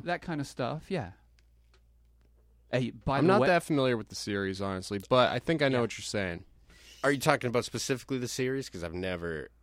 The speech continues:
Speaker 1: Have
Speaker 3: checked
Speaker 1: you
Speaker 3: out
Speaker 1: not
Speaker 3: the
Speaker 1: Oh, you've
Speaker 3: series.
Speaker 1: not, you never
Speaker 3: No,
Speaker 1: watched it?
Speaker 3: I thought
Speaker 1: Oh,
Speaker 3: you
Speaker 1: yeah.
Speaker 3: meant just the idea of
Speaker 2: Just
Speaker 3: romanticizing previous times.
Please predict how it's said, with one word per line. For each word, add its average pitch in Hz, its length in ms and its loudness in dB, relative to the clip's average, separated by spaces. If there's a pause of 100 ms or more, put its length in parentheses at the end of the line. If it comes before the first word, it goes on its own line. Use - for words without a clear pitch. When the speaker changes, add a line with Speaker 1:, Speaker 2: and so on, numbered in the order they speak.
(360)
Speaker 1:
Have - 80 -4
Speaker 3:
checked 160 60 -6
Speaker 1:
you 175 80 -4
Speaker 3:
out - 20 -4
Speaker 1:
not 202 160 -6
Speaker 3:
the 156 140 -14
Speaker 1:
Oh, 196 100 8
you've 233 120 8
Speaker 3:
series. 185 100 0
Speaker 1:
not, 196 240 0
you 175 60 -2
never 180 160 0
Speaker 3:
No, 107 100 2
Speaker 1:
watched 82 180 -6
it? 311 100 -8
Speaker 3:
I 113 40 -2
thought 123 140 2
Speaker 1:
Oh, 120 40 4
Speaker 3:
you 135 80 4
Speaker 1:
yeah. 117 40 4
Speaker 3:
meant 113 140 4
just 110 200 -2
the 104 140 0
idea 92 420 0
of 85 80 -4
Speaker 2:
Just 90 500 0
Speaker 3:
romanticizing 87 400 -4
previous 87 580 -6 (240)
times. 80 520 -6